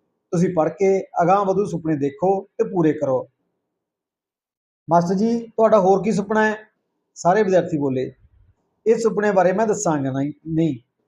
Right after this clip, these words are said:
ਸਕੂਲ ਤੋਂ ਬਾਅਦ ਤੁਹਾਨੂੰ ਮੇਰੇ ਨਾਲ ਚੱਲਣਾ ਪਵੇਗਾ।" ਸਾਰੇ ਜਣੇ ਮਾਸਟਰ ਜੀ ਨਾਲ ਜਾਣ ਲਈ ਤਿਆਰ ਹੋ ਗਏ। ਮਾਸਟਰ ਜੀ ਨੇ ਇੱਕ ਫੋਨ ਕੀਤਾ ਤੇ ਇੱਕ ਸਕੂਲ ਵੈਨ ਉਹਨਾਂ ਦੇ ਸਕੂਲ ਬਾਹਰ ਆ ਕੇ ਖੜੀ ਹੋ ਗਈ,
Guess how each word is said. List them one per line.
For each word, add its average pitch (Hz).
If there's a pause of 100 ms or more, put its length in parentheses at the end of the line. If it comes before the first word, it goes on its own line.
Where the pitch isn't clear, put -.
(120)
ਸਕੂਲ 208
ਤੋਂ 208
ਬਾਅਦ 180
ਤੁਹਾਨੂੰ 175
ਮੇਰੇ 165
ਨਾਲ 170
ਚੱਲਣਾ 151
ਪਵੇਗਾ।" 127 (640)
ਸਾਰੇ 180
ਜਣੇ 156 (100)
ਮਾਸਟਰ 170
ਜੀ 165
ਨਾਲ 151
ਜਾਣ 139
ਲਈ 139
ਤਿਆਰ 143
ਹੋ 123
ਗਏ। 120 (1040)
ਮਾਸਟਰ 185
ਜੀ 202
ਨੇ 202
ਇੱਕ 196
ਫੋਨ 165
ਕੀਤਾ 160 (280)
ਤੇ 180
ਇੱਕ 180
ਸਕੂਲ 180
ਵੈਨ 160 (140)
ਉਹਨਾਂ 180
ਦੇ 175
ਸਕੂਲ 170
ਬਾਹਰ 147
ਆ 151
ਕੇ 151
ਖੜੀ 190
ਹੋ 143
ਗਈ, 120